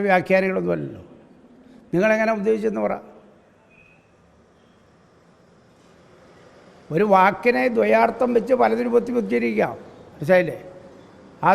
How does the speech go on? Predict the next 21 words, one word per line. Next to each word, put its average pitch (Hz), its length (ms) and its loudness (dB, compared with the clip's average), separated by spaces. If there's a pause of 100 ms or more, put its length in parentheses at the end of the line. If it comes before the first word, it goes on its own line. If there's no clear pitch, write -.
ദ്വയാർത്ഥങ്ങളെ 226 920 0 (120)
എടുത്തുകൊണ്ട് 220 420 -2
പോകേണ്ട 220 240 0
ഒരു 233 120 2
കാര്യമില്ല. 220 340 2 (1300)
ഞങ്ങളെ 262 240 4 (100)
സംബന്ധിച്ചിടത്തോളം 208 580 -4
ഇപ്പോൾ 180 180 -2
അവിടെ 180 200 -2 (1300)
രാജേന്ദ്രൻ 220 580 4
പോയി 202 220 -2
ബി 190 140 -2
ജെ 202 140 0
പി 185 140 -6
ചേർന്നതിൻ്റെ 175 420 -2
ഭാഗമായി 139 460 -4 (1200)
ഞങ്ങൾ 233 240 0 (180)
ഞങ്ങളുടെ 220 300 0
പാർട്ടി 196 340 0
ജാഗ്രതയോടുകൂടി 175 720 0
പ്രവർത്തിക്കും. 131 420 -10